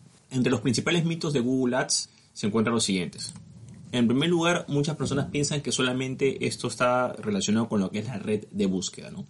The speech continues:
El buscador de google punto com, en sus anuncios que aparecen en la parte superior, o en el lado derecho, o en la parte inferior también, que están destacados. Cuando alguien busca algo en google punto com, bueno, esos son los anuncios de la, de lo que es Google Ads. Pero es importante destacar que no solamente eso está relacionado a la búsqueda, sino que hay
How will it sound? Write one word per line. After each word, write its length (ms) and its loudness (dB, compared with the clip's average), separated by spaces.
El 80 -4
buscador 340 0
de 80 2
google 260 4
punto 220 0
com, 240 0
en 140 -2
sus 140 -8
anuncios 220 2
que 100 0
aparecen 500 2
en 60 -2
la 120 -4
parte 220 -6
superior, 580 0
o 80 -6
en 60 0
el 80 2
lado 160 4
derecho, 360 0
o 140 4
en 60 2
la 120 -10
parte 180 0
inferior 300 4
también, 340 -2
que 60 -2
están 160 -4
destacados. 640 0
Cuando 180 0
alguien 200 6
busca 360 2
algo 260 2
en 60 4
google 260 4
punto 240 -2
com, 160 -2
bueno, 160 -2
esos 120 0
son 120 -2
los 240 -8
anuncios 800 -2
de 160 -2
la, 220 -2
de 200 -4
lo 140 -2
que 180 0
es 140 2
Google 360 4
Ads. 260 -2
Pero 380 4
es 120 0
importante 280 2
destacar 320 0
que 100 2
no 80 2
solamente 400 0
eso 120 2
está 120 0
relacionado 360 -2
a 20 0
la 120 0
búsqueda, 300 0
sino 240 -2
que 80 -4
hay 160 2